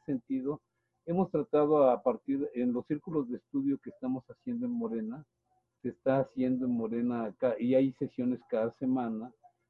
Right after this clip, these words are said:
tratar el, el primer planteamiento que estamos haciendo nosotros, cómo poder trabajar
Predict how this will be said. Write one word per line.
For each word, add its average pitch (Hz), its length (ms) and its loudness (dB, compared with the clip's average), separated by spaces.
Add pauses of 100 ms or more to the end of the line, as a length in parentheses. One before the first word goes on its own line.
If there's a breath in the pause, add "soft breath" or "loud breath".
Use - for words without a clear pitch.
(120)
tratar 127 480 4 (180)
el, 127 240 0 (120)
el 131 100 0
primer 147 300 0
planteamiento 147 500 -2
que 131 100 -12
estamos 139 300 -4
haciendo 135 360 -6
nosotros, 127 500 -8 (380)
cómo 165 340 0
poder 135 380 0
trabajar 139 520 -2